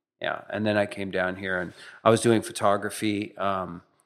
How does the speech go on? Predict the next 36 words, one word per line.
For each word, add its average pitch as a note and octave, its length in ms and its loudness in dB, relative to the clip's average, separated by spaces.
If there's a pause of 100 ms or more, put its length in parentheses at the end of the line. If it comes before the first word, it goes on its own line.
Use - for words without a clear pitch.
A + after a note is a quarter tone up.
(280)
you A2 120 0
know, G2+ 120 4
I, F#2+ 280 0
I G2+ 120 0
had G#2+ 160 0
a G2+ 100 -2
kind - 280 -4
of G2+ 80 -2
a G2+ 40 -6
cool A2+ 260 -2
little G#2+ 180 -2
portfolio G#2+ 600 0
of A2 80 -2
just - 180 -8
people A2 320 0
that G#2 140 0
I G2+ 140 4
had G#2 160 -2
shot. G#2 640 0 (420)
And A2+ 120 2
I A#2 60 4
just - 180 -6
went C#3+ 140 2
around A#2 240 6
to A#2+ 80 2 (140)
agencies, A#2+ 680 -2
and A2 100 -6
I G#2+ 80 -8 (200)
just, - 200 -18
you A#2 60 -2
know, A2+ 60 0
"Hey, B2 320 6
you A#2+ 120 0
know, A2 140 0
if A2 140 -4
you A#2 220 -4